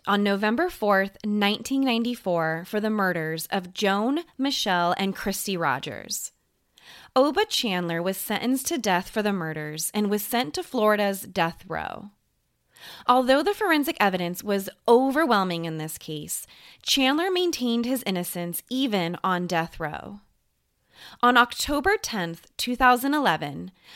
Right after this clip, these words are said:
Florida Governor Rick Scott signed the death warrant, and Oba Chandler's execution was scheduled for November fifteenth,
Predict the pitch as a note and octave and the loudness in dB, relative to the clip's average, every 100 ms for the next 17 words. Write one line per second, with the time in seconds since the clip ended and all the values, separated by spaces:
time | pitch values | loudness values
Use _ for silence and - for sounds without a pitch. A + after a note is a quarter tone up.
0 | - - C4 C4+ E4+ C#4+ G#3+ F#3 F3 E3+ | -18 -2 2 4 4 4 2 2 0 -2
1 | E3 F#3+ F#3 B3 - - - F3 D#3 D#3 | -4 -6 -2 -2 -2 -10 -4 -2 -2 -6
2 | - - - A3+ A3 C#4+ D4+ C4+ F#3+ G3 | -12 -12 -4 -2 0 0 0 2 0 0
3 | F3+ E3+ D#3+ D#3+ - _ _ A#3 - A#3 | -6 -4 -4 -6 -10 _ _ 0 4 6
4 | B3 E4 - C4 A3+ A3 G#3+ G3 - A#3 | 6 2 0 -2 -2 -2 -2 -4 -6 -10
5 | - F#3+ A3 A3 G#3 - C#4 C4 A3 E3 | -8 -6 -4 -4 -4 0 2 2 0 -2
6 | D3+ D#3+ F3 - - G3+ F#3+ G3 A3+ E4+ | -4 -6 -12 -10 -2 0 2 2 0 -2
7 | - B3+ - - F3+ F3+ | -2 -6 -4 -6 -4 -6